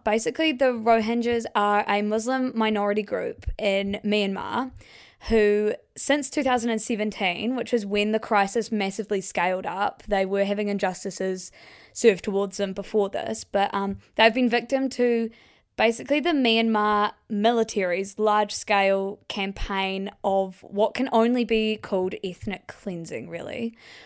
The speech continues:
So the atrocities committed by the security forces in Myanmar include things like mass killings,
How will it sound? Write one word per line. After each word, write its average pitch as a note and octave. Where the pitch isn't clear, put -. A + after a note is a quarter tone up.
So A3
the A3+
atrocities A#3
committed A3+
by G3+
the G#3+
security A#3
forces G3+
in G3
Myanmar F#3+
include G3
things G3+
like G#3
mass G#3
killings, G#3